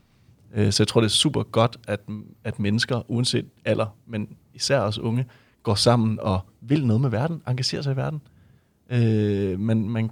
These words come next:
man kan jo nævne utallige eksempler på, hvordan det har flyttet noget rent faktisk gennem tiden. Det kan være alt fra, øh, fra frihedskæmper under verdenskrig til, øh, oprørsbevægelsen i Indien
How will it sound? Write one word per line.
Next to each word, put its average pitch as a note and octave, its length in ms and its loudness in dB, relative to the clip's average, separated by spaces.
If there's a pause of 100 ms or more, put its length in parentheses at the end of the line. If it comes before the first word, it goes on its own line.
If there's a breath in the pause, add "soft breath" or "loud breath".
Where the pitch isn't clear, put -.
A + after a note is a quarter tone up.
man A#2 160 -6
kan A#2 140 0
jo A2 260 -2
nævne A#2 340 2
utallige D3 360 -4
eksempler B2 320 -2
på, A#2+ 160 -4
hvordan A2 240 0
det B2 120 0
har A#2+ 80 4
flyttet B2+ 300 0
noget A#2 180 0
rent A2+ 180 -4
faktisk A2 240 -2
gennem A#2 140 -4
tiden. B2 340 -4 (420 soft breath)
Det A#2+ 80 -2
kan A#2+ 100 2
være G#2 100 4
alt A#2 140 0
fra, G#2 400 0
øh, G2+ 60 -2 (480 soft breath)
fra - 140 0
frihedskæmper B2+ 720 4
under A2+ 160 2
verdenskrig A2 640 -2
til, G#2 320 -2
øh, G2 420 -4 (380)
oprørsbevægelsen A2 720 -2
i - 20 -2
Indien A2 460 -2